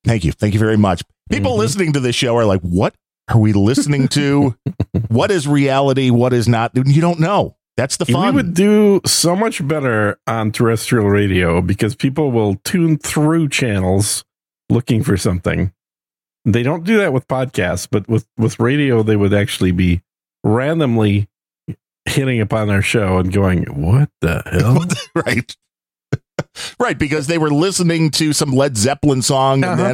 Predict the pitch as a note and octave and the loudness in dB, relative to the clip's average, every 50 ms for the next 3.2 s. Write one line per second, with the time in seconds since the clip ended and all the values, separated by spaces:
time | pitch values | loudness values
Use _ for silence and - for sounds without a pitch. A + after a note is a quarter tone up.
0 | C3 - C#3+ C3+ C3 B2+ B2 A#2+ A#2 B2 A#2+ B2 C3 C#3 D3 C#3 G#2+ - D3 C#3 | -2 -2 -2 0 0 2 2 2 2 2 0 0 -2 -2 -4 -2 -2 -2 -2 0
1 | C3+ C3 C3 B2+ B2+ B2+ C3 C3 C3 B2 A#2 A2 G#2+ G2+ - D3 A#2 - C3+ B2+ | 0 0 2 2 2 2 2 0 0 0 0 0 0 0 -2 -4 -2 0 0 2
2 | B2 A2+ G#2+ G#2 G2+ - G#2 F#2+ - F#2+ E2 - - E2 C#2 C2 A2 - - _ | 2 2 2 0 0 0 0 -2 0 -2 -2 -2 -4 -4 -6 -6 -10 -12 -10 _
3 | - D3+ - | -6 -6 -6